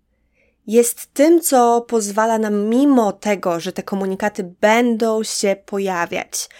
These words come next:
Dlaczego będą się pojawiać? Bo w społeczeństwie istnieje masa mitów na temat kreatywności, o których będziemy sobie rozmawiać już w kolejnej lekcji. I w momencie, kiedy te rzeczy będą się pojawiać, ty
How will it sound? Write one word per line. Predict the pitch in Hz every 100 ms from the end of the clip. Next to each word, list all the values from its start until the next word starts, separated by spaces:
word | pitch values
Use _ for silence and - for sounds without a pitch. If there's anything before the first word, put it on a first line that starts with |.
| - - - _ -
Dlaczego | 190 190 202 202
będą | 233 247
się | 269
pojawiać? | 262 254 254 269 220
Bo | 196 220 220 214 - -
w | -
społeczeństwie | - 208 208 226 233 -
istnieje | - - - 208 196 202
masa | 196 202 208 208 - 185
mitów | 185 190 196 185 -
na | 180
temat | 185 170 -
kreatywności, | - 165 170 170 170 -
o |
których | - 202 185
będziemy | 185 170 170
sobie | - 180
rozmawiać | 175 175 170 165 -
już | 190
w |
kolejnej | - 196 175 175 165
lekcji. | 156 - - - - 240 - - - - _ - - _ -
I | 214 -
w | 196
momencie, | 220 240 311 330
kiedy | 254
te | 240 247
rzeczy | 240
będą | 208 208 254 254
się | 240
pojawiać, | - 196 185 233 -
ty | - 285 302